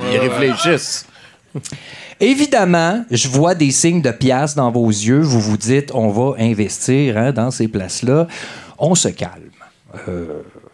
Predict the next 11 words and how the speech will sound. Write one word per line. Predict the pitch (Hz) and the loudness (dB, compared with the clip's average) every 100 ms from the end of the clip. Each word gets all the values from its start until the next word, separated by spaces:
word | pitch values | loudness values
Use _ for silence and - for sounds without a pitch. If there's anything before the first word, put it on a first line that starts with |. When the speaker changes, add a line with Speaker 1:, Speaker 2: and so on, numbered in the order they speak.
| _ _ _ - | _ _ _ -10
Speaker 1:
on | 104 | -2
est | 127 | 2
loin | 151 156 156 110 | 4 2 0 -4
de | 107 107 | -4 -2
l'exploitation | 110 107 - 123 113 110 98 - 120 95 - | -2 -4 -2 0 0 0 -2 -2 -2 -4 -8
avec | 98 87 - | -12 -10 -6
cette | 107 101 | -4 -4
affaire-là. | 98 95 92 95 131 165 - - - - | -4 -4 -6 -2 -2 -2 -10 -20 -14 -2
Euh, | 107 104 104 107 | 2 4 2 0
ah, | 123 165 175 175 165 160 123 | 0 2 2 2 2 2 0
merci, | 101 98 - - 139 160 160 | -2 -6 -6 -4 -2 -2 -2